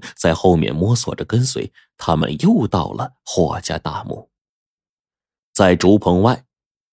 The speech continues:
他们就听到了竹棚里有人说话。马尚宝嗲声嗲气的声音说：“曹老大哟，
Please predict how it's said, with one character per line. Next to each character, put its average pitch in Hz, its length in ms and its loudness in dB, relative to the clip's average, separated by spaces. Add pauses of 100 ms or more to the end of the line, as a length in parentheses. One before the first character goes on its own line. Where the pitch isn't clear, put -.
(120)
他 90 220 0
们 85 160 2
就 82 180 2
听 202 320 2
到 90 200 0
了 71 100 -2
竹 110 260 0
棚 95 240 0
里 87 140 2
有 58 140 -2
人 82 160 0
说 127 200 0
话。 - 280 -8 (560)
马 131 240 4
尚 175 260 4
宝 101 220 4
嗲 87 240 2
声 107 180 2
嗲 78 240 2
气 - 180 0
的 82 80 -2
声 85 220 0
音 78 140 -2
说 - 320 -8 (680)
：“曹 - 380 0
老 185 240 4
大 135 320 2
哟， 104 560 -2